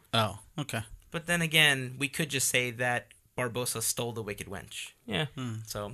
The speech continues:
Speaker 2: that's the story I'm, I'm gonna go with, and so that's, that's what I'm gonna say.
Speaker 3: Yep.
Speaker 2: So that's, that's kind of the history of the ride.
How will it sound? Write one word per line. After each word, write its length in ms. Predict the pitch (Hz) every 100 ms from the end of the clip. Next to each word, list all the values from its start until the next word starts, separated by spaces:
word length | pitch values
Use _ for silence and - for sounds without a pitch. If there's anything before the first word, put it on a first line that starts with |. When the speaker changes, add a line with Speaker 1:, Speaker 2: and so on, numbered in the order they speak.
| -
Speaker 2:
that's 180 | 160 165
the 60 | 143
story 340 | 143 131 123
I'm, 200 | 123 123 - -
I'm 300 | 127 127 131
gonna 160 | 131 127
go 160 | 131
with, 300 | 131 131 135
and 180 | 110 107
so 280 | 110 113 117 117 - - -
that's, 520 | - 110 - - - - - _ -
that's 160 | 107
what 80 | 110
I'm 60 | 113
gonna 120 | -
say. 80 | - -
Speaker 3:
Yep. 140 | 120 - - - _ - - - - - -
Speaker 2:
So 380 | - 139 135 131 - - - - -
that's, 400 | 127 190 - -
that's 260 | 135 156 196
kind 220 | - 302
of 60 | 320
the 80 |
history 360 | 156 254 - 165
of 60 | 131
the 100 | 117
ride. 380 | 156 160 92